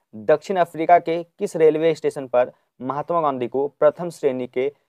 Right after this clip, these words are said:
अ, डब्बे से धक्के मारकर उतार दिया था? इसका राइट आंसर होगा पीटर मारिtzबर्ग। ये जो है दक्षिण अफ्रीका का एक रेलवे स्टेशन है, वहीं पर जो है महात्मा गांधी को प्रथम श्रेणी के डब्बे से धक्के मारकर उतार दिया था, क्योंकि वह अश्वेत होने के कारण, महात्मा गांधी जो है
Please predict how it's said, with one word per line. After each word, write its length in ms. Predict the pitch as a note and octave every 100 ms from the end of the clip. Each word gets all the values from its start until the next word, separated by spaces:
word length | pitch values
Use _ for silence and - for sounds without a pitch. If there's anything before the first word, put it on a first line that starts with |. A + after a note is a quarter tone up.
| _
अ, 60 | -
डब्बे 380 | A2+ A#2+ B2+ F3
से 120 | E3+
धक्के 320 | C3+ B2 D3+
मारकर 360 | C#3 A2+ A2+ D3+
उतार 380 | C#3+ C3+ B2 G#2+
दिया 200 | A2+ G#2+
था? 360 | A#2+ G#2+ - _ _ _ -
इसका 200 | A2 A#2+
राइट 220 | G#2+ G#2+
आंसर 200 | G#2+ A#2
होगा 320 | A2 C3 D3+ _ _ _ _
पीटर 360 | D#3 D3+ F3+ F3
मारिtzबर्ग। 800 | D3 C3 D3+ D3 A#2+ A2+ F#2+ F2+ _ _ A#2
ये 100 | C#3+
जो 120 | D#3
है 220 | F3 F3
दक्षिण 320 | B2 A#2+ D#3+
अफ्रीका 360 | C#3 D3+ D3 C#3+
का 100 | D3
एक 140 | C#3
रेलवे 320 | A#2 A#2+ C#3
स्टेशन 360 | C#3 C3+ B2+ D3
है, 300 | D3+ D#3+ _ _
वहीं 240 | A#2+ C3+ F3+
पर 160 | D3+
जो 120 | C3+ B2
है 160 | C#3
महात्मा 360 | C#3 A#2 A2+ C3+
गांधी 240 | B2+ A#2+
को 120 | B2
प्रथम 340 | C3 - B2 D#3
श्रेणी 320 | C#3 A#2+ B2
के 120 | B2
डब्बे 280 | A2 G#2 A#2
से 120 | A#2
धक्के 280 | G#2+ A2 A2+
मारकर 340 | G#2+ G#2 D3 E3 _ _
उतार 340 | C#3 C3+ D#3 C3
दिया 160 | A2
था, 240 | G2 G2+ - _
क्योंकि 260 | - B2+ C#3+
वह 200 | C3+ E3 D3+ -
अश्वेत 520 | B2 - D3 D#3+ D#3+
होने 240 | B2 A#2+
के 120 | A#2+ A2
कारण, 260 | G#2+ G2 G2+
महात्मा 300 | G#2+ A2 C3+
गांधी 260 | A#2+ A#2+
जो 100 | A#2+
है 80 | D3+